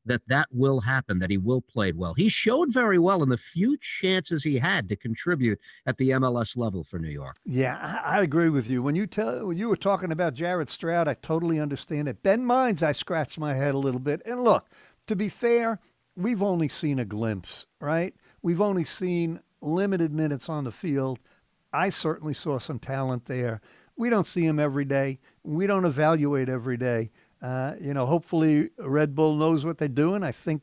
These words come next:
Speaker 2: they do, but he's a young guy, I think, that has some talent.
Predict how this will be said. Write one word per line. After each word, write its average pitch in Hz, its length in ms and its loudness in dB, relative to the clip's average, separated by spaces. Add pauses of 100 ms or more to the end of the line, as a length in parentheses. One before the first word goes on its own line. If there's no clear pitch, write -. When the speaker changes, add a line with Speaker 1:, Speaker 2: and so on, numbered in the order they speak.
Speaker 2:
they 151 180 0
do, 151 400 2
but 143 280 0
he's 156 200 -2
a 170 60 -2
young 180 320 2
guy, 208 360 0
I 147 120 -2
think, 175 300 -6
that 156 120 -4
has 151 220 -2
some 160 180 -6
talent. 185 440 -6